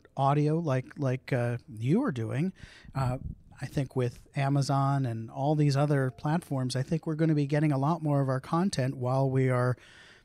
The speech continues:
you know, cooking dinner, exercising, driving, on the train, whatever. I think that the great thing about audio is you can multitask very well. It's very amenable to, uh, to, uh,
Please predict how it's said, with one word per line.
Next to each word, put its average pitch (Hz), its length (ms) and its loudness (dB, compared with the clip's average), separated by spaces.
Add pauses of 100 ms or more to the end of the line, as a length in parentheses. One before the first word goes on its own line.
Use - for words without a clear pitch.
(280)
you - 120 -14
know, - 80 -20 (100)
cooking 147 320 2
dinner, 143 480 4 (380)
exercising, 139 1000 0
driving, 135 800 0 (220)
on 127 100 0
the 123 80 -2
train, 143 420 2
whatever. 139 460 0
I 120 80 0
think 131 260 -4
that 123 220 -4
the 147 100 -6
great 135 240 0
thing 156 160 2
about 135 280 2
audio 135 460 0
is 120 200 -4
you 143 60 -4
can 123 180 0
multitask 127 640 -2
very 117 220 -2
well. 117 320 -2
It's - 280 -6
very 131 560 2 (480)
amenable 131 600 2
to, 117 420 -2 (380)
uh, 113 320 -8 (500)
to, 113 480 -4 (240)
uh, - 220 -14